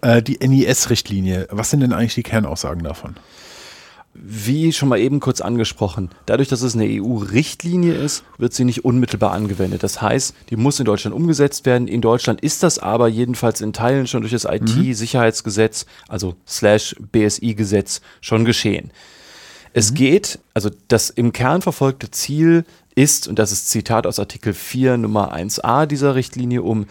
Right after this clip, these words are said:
Speaker 2: Sicherheit, Integrität und Robustheit von Netz- und Informationssystemen. Und darunter versteht man elektronische Kommunikationsnetze. Und diese Richtlinie, weil sie sich ja an die E-U-Mitglieder wendet,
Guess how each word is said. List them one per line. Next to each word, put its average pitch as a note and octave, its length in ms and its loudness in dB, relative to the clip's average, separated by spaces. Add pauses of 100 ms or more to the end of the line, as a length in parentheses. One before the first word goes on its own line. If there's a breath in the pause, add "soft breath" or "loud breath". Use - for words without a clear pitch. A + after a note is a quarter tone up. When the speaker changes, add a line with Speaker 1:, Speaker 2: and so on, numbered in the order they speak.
(180 soft breath)
Speaker 2:
Sicherheit, C#3+ 840 0
Integrität B2 920 0
und A2 260 -4
Robustheit B2+ 840 2
von A2 280 -2
Netz- B2+ 260 -2
und A2 100 -4
Informationssystemen. G#2 1160 -2 (960 loud breath)
Und A2+ 360 0 (640)
darunter D3 440 2
versteht B2+ 400 -2
man A#2 380 -2 (160)
elektronische A#2 840 0
Kommunikationsnetze. A2 1600 -2 (300 soft breath)
Und G#2+ 140 -4
diese G#2 240 0
Richtlinie, E3+ 480 2
weil G2+ 200 4
sie G#2+ 120 0
sich A2+ 220 -2
ja G2+ 180 2
an G2 100 -2
die G2+ 220 -2
E-U-Mitglieder D3+ 840 0 (180)
wendet, C3 540 0